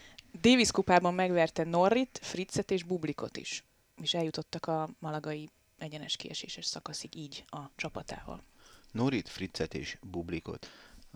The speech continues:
Speaker 2: Ugye akkor a kazahok, az amerikaiak, és az angolok, azok egy csoportban volt. Nem, várjál, hogy van? A, az egy csoportban voltak, az Most ez egy csoport volt, vagy két csoport volt, ezen gondolkodom.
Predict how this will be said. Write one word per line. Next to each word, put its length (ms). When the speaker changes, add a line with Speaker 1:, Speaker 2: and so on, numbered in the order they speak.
Speaker 2:
Ugye 180
akkor 240
a 80
kazahok, 600
az 100
amerikaiak, 960
és 60
az 60
angolok, 400
azok 160
egy 180
csoportban 720
volt. 260
Nem, 380
várjál, 220
hogy 120
van? 180
A, 80
az 260
egy 140
csoportban 440
voltak, 560
az 460
Most 120
ez 60
egy 120
csoport 360
volt, 120
vagy 100
két 160
csoport 280
volt, 120
ezen 140
gondolkodom. 480